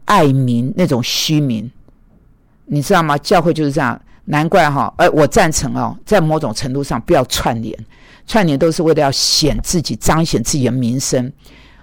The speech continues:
呃，如果你是在北方的话，我是针对你讲的，那南方就不一样。啊，你看人家那个，那个，他，他真的是为主做啊，啊，H B，他也不用名声，因为他已经太有名了，人家也是这样，就是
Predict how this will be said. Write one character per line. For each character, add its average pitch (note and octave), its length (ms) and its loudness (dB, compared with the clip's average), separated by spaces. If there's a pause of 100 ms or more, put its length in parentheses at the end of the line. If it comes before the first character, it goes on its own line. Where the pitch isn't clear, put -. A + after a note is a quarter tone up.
(140)
呃， C3 580 2
如 D#3 160 4
果 F#3+ 80 6
你 C3+ 100 2
是 C#3+ 100 -6
在 D#3 160 4
北 A#2+ 220 -2
方 C3 180 -2
的 B2 80 0
话， B2+ 240 -2
我 B2+ 120 0
是 C3+ 120 -6
针 C#3 200 -2
对 C#3 120 2
你 A#2+ 120 -6
讲 - 240 -10
的， - 120 -12 (420)
那 F3+ 120 2
南 D3+ 240 2
方 D#3 160 0
就 D3 100 -2
不 C3+ 220 -4
一 B2 140 -4
样。 B2 180 -4 (520)
啊， C3+ 180 -2
你 C#3+ 100 -4
看 G3 260 0
人 D3 140 -2
家 D#3+ 160 -2
那 D#3+ 100 -4
个， C#3+ 300 -2
那 D#3 80 -6
个， C#3+ 260 -2 (140)
他， F3 160 -4 (120)
他 - 120 -4
真 G#3+ 180 0
的 F#3 80 0
是 D#3+ 120 -4
为 D#3+ 180 2
主 - 300 -10
做 C#3 240 -2 (100)
啊， A#2+ 160 -8 (680)
啊 B2 400 -6 (240)
，H D#3+ 240 -2
B， D3+ 340 -2
他 - 160 2
也 A#3+ 80 6
不 E3 140 0
用 F3 100 4
名 C#3 220 -2
声， E3 120 -2
因 F#3+ 120 0
为 F3+ 60 0
他 F3 120 -4
已 B2 60 -2
经 C3+ 140 -6
太 - 180 0
有 A#2 120 -2
名 A2+ 240 -8
了， B2 140 -12 (480)
人 D#3+ 180 -2
家 E3+ 140 2
也 C3 80 0
是 D3+ 140 -8
这 E3+ 100 0
样， C3+ 160 0
就 F3 100 -4
是 D#3+ 240 -2